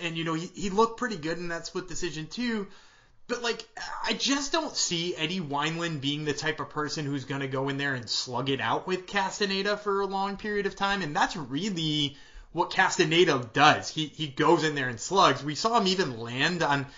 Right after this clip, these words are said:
he didn't take any rounds off of Nathaniel Wood, but he did go in there and he landed early on Nathaniel Wood. And I, I don't know if Eddie Wineland is gonna, you know, try to technically outbox him, but I just don't think Castaneda is going to let him fight that kind of fight.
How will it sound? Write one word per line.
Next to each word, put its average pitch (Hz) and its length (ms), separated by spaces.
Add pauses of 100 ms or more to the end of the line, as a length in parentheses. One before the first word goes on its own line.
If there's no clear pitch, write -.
(140)
he 262 100
didn't 294 200
take 180 280
any 156 160
rounds 143 300
off 127 180
of 143 380
Nathaniel 143 440
Wood, 143 360
but 139 80
he - 180
did 180 320
go 320 200
in 247 60
there 226 140
and 147 140 (240)
he 226 160
landed 302 520
early 185 400
on 127 140
Nathaniel 131 460
Wood. 175 260
And 139 160 (420)
I, 226 260
I 262 100
don't 320 100
know 302 120
if - 140
Eddie 220 120
Wineland 214 400
is 196 100
gonna, 151 240 (160)
you 165 160
know, 135 300
try 175 220
to 147 140
technically 185 580
outbox 160 580
him, 147 160
but 139 100
I 143 80
just 196 240
don't 254 180
think - 120
Castaneda 180 420
is 139 180
going 147 220
to 135 140
let 131 320
him 131 220
fight 120 280
that 123 200
kind 127 180
of 113 80
fight. 131 180